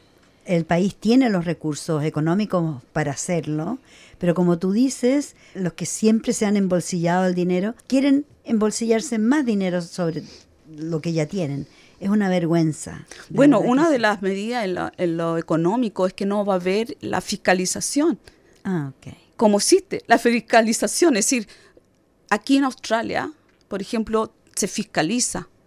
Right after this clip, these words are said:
Speaker 2: No es llegar y la empresa allá nada. Entonces, eh, eso genera, ¿qué, qué
Speaker 1: A ver,
Speaker 2: genera?
Speaker 1: expli-,
Speaker 2: Más
Speaker 1: explica un,
Speaker 2: corrupción.
Speaker 1: explica un poquito mejor.
Speaker 2: Por
Speaker 1: Eh,
Speaker 2: ejemplo,
Speaker 1: fiscalizar aquí en Australia.
Speaker 2: por ejemplo, existe lo que le llaman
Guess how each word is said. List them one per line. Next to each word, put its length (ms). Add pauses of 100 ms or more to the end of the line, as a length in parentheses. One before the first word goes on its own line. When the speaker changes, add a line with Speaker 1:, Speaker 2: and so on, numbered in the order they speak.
(440)
Speaker 2:
No 160
es 120
llegar 500
y 320
la 120
empresa 380 (120)
allá 320
nada. 560
Entonces, 480
eh, 100 (220)
eso 240
genera, 400
¿qué, 180
qué 220
Speaker 1:
A 40
ver, 20
Speaker 2:
genera? 220
Speaker 1:
expli-, 60
Speaker 2:
Más 160
Speaker 1:
explica 200
un, 80
Speaker 2:
corrupción. 460
Speaker 1:
explica 360
un 80
poquito 340
mejor. 400 (300)
Speaker 2:
Por 100
Speaker 1:
Eh, 40
Speaker 2:
ejemplo, 760
Speaker 1:
fiscalizar 440
aquí 220
en 80
Australia. 580 (200)
Speaker 2:
por 140
ejemplo, 340
existe 340
lo 160
que 120
le 120
llaman 400